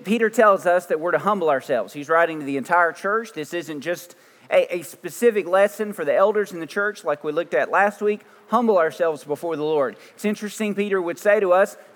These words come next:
"Don't wait on God to humble you, but humble yourself. Acknowledge that you are not and you are not able. Bow before him in humility and self-surrender. Cast your anxieties on him.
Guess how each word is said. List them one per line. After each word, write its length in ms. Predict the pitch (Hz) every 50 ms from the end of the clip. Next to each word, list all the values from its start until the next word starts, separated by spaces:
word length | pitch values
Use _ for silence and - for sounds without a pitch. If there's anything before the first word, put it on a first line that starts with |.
| -
"Don't 340 | 143 185 202 226 226 214 - 160
wait 300 | 156 220 254 285 254 -
on 160 | - 202 190 156
God 320 | 185 214 247 269 269 208
to 80 | 180 160
humble 280 | 170 156 143 127 131
you, 360 | 123 120 135 143 165 190 202 - - _ _
but 120 | 156 170
humble 380 | 180 185 208 233 233 214 226 220
yourself. 560 | 196 190 196 196 - - 262 233 165 135 - -
Acknowledge 720 | - 165 143 147 156 180 202 226 240 254 254 254 233 190 -
that 160 | - 175 165
you 180 | 165 170 180 170
are 80 | 160 143
not 440 | 151 175 202 214 226 240 233 - -
and 120 | 156 151 156
you 100 | 160 156
are 80 | 156
not 220 | 147 139 139 - -
able. 460 | 170 214 226 233 214 240 233 226 233 - - - - - -
Bow 220 | 202 202 185 180 170
before 440 | 151 156 - - - 214 226 226
him 220 | 220 220 220 202 185
in 100 | 170 165
humility 460 | 175 170 165 185 214 214 214 208 196
and 100 | 180 156
self-surrender. 840 | - - 165 160 - - - 156 151 170 196 214 208 220 220 214 208 - - - - _ _ -
Cast 380 | - 240 226 226 220 226 -
your 100 | 214 190
anxieties 640 | 175 165 156 131 196 202 214 233 240 247 240 220 247
on 160 | 233 226 214
him. 340 | 202 208 220 214 208 202